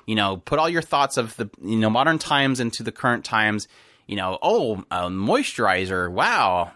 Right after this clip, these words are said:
this world has never had this, so I can make this, a lot of money with this." And that whole middle section just felt like it doesn't fit. And it, again, was trying to get so mixed up in the harem-y stuff.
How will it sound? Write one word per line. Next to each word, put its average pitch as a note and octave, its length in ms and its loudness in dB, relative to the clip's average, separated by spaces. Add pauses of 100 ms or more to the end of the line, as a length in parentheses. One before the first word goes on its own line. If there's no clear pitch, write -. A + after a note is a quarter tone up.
this B2+ 260 -2
world D3 160 2
has G#2+ 120 0
never G#2 180 2
had F3 260 0
this, C3+ 180 -2
so G#2+ 80 -2
I G#2 80 2
can G#2+ 140 -6
make F#2 160 -6
this, - 280 -10
a F#2 100 -6
lot F#2 160 0
of G2 60 0
money G3 180 0
with F#2+ 140 -2
this." C#2+ 200 -10 (800)
And F#3 80 0
that A#3+ 120 0
whole B3 140 0
middle G3 320 2
section B2+ 720 0 (960)
just - 300 -4
felt - 460 -2
like E3+ 140 0
it D#3 60 0
doesn't C#3 240 -2
fit. - 440 -2
And A2 120 -4
it, A#2+ 140 -6
again, C3+ 260 0
was A2 140 -2
trying F3+ 220 0
to G3+ 60 -2
get - 160 -6
so C#3 300 0
mixed C3+ 300 -2
up B2 160 -2
in A2+ 120 0
the F#2+ 60 0
harem-y D3+ 420 2
stuff. C3+ 440 2